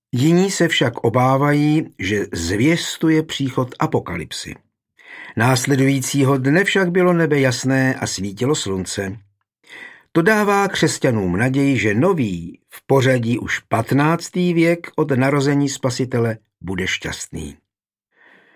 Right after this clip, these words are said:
Odložil jsem list a zeptal se, odkud to má. „Jakýsi sedlák tehdy sepisoval cosi jako kroniku, tedy spíše letopisy. Jsou tu jen stručné poznámky, ale někdy velice výstižné.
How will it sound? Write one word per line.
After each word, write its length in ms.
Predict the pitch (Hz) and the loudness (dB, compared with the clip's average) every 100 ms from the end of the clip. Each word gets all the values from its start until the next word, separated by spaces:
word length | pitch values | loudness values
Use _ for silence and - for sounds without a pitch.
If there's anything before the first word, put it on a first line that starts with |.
| _ _ _ - | _ _ _ 0
Odložil 420 | 123 131 135 151 | 2 4 4 2
jsem 220 | - 170 | 4 4
list 220 | 180 202 | 4 2
a 60 | 185 | 2
zeptal 320 | 135 135 147 | 2 0 -2
se, 140 | 139 160 | 0 -2
odkud 500 | 123 117 - 127 - | -2 -4 -6 -6 -2
to 120 | 131 | 0
má. 420 | 147 160 120 80 - _ _ _ _ _ _ _ _ _ | 2 0 -2 -4 -12 _ _ _ _ _ _ _ _ _
„Jakýsi 460 | 196 202 214 190 220 | 0 2 0 0 0
sedlák 540 | - 208 156 139 120 | 2 4 4 2 2
tehdy 300 | - 131 131 | 2 2 2
sepisoval 560 | 123 160 156 135 139 135 | 2 2 2 2 4 4
cosi 300 | 143 127 139 | 2 0 2
jako 260 | 127 123 117 | 2 2 0
kroniku, 720 | 123 123 120 - 98 85 78 _ _ _ _ 147 | 2 2 2 0 -2 -2 -4 _ _ _ _ 2
tedy 360 | 131 127 110 | 4 4 2
spíše 380 | 90 - 101 95 | -4 -6 -4 0
letopisy. 760 | 98 123 147 - 87 - - - _ _ _ - | 0 2 0 0 -4 -6 -12 -16 _ _ _ 0
Jsou 180 | 208 | 0
tu 100 | 202 | 4
jen 380 | 185 165 151 143 | 2 4 4 0
stručné 600 | 120 - 247 233 220 208 | -2 -2 -2 0 0 2
poznámky, 720 | 196 156 135 104 90 85 80 - _ _ _ _ _ | 2 2 2 2 -2 -6 -12 -14 _ _ _ _ _
ale 200 | 127 127 | 0 4
někdy 340 | 127 156 160 160 | 4 4 2 4
velice 440 | 160 190 180 185 | 4 2 0 0
výstižné. 920 | 180 202 - 104 85 82 78 73 - | 0 -6 -8 -6 -6 -6 -8 -12 -18